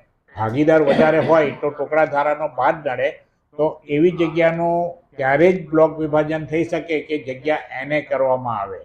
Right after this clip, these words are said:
અને એને કરવા માટે એ બધાની સંમતિ વગર એને પણ થઈ શકે નહીં.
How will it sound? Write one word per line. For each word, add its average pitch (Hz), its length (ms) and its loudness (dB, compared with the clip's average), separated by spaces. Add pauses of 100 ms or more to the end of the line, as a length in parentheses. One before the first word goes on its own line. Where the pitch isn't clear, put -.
(600)
અને 135 280 -4 (160)
એને 143 280 -2
કરવા 156 320 2
માટે 143 680 -2 (500)
એ 147 380 0 (260)
બધાની 135 460 -2
સંમતિ 147 520 -6
વગર 143 440 -2 (100)
એને 127 240 -4
પણ 143 240 -2
થઈ 123 240 -6
શકે 123 400 -8
નહીં. 127 380 -6